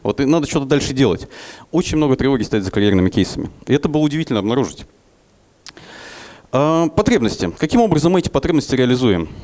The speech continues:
На эту тему есть понятие цикл контакта, который иногда изображают как цикл, но я его решил изобразить в виде такой кривой. То есть если мы по одной шкале отложим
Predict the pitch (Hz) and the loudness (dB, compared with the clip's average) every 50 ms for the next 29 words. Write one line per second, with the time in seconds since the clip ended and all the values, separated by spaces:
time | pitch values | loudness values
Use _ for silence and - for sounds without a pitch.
0 | - - - - 101 117 190 196 - - - 202 202 165 135 127 160 151 - - | -18 -14 -6 -2 0 0 2 0 0 0 2 2 4 4 4 4 2 0 0 0
1 | - 131 156 175 - - - - - - 147 - 131 110 - 131 131 - 202 214 | 2 2 2 2 0 -2 -6 -4 -2 -4 0 0 0 0 0 0 0 2 0 0
2 | 208 - - 139 127 120 - - - - 127 120 - 139 135 131 127 135 139 120 | 0 2 2 2 2 2 0 -4 -2 -2 0 2 2 2 2 2 4 4 2 2
3 | 123 113 127 139 143 143 - - 160 - - - 240 - 190 135 123 139 160 151 | 2 2 2 2 2 0 0 -2 -4 -4 0 -2 0 2 2 4 4 4 4 4
4 | 147 165 151 135 - 120 123 135 131 123 127 - 135 120 107 107 95 107 110 117 | 4 4 2 2 2 2 2 2 2 0 0 0 0 2 2 0 2 2 2 2
5 | 127 - - 117 117 113 110 101 95 - - - - - 101 98 - 101 - - | 0 0 2 2 4 4 4 2 0 -2 -8 -12 -10 -6 -4 -2 -2 -2 0 2
6 | 113 107 101 95 - - - - - - - - 104 113 120 120 107 90 85 - | 2 2 2 2 0 -4 -12 -20 -20 -20 -10 -4 -2 0 2 4 2 2 0 -2
7 | - - - - - - - - - 160 160 - 151 147 139 - 151 151 165 160 | -8 -16 -20 -20 -20 -12 -10 -4 -4 -2 0 2 2 2 2 2 0 2 2 0
8 | 135 - 131 120 120 120 - 139 143 135 123 123 117 107 | 0 0 0 2 2 2 2 0 0 0 0 0 -2 -2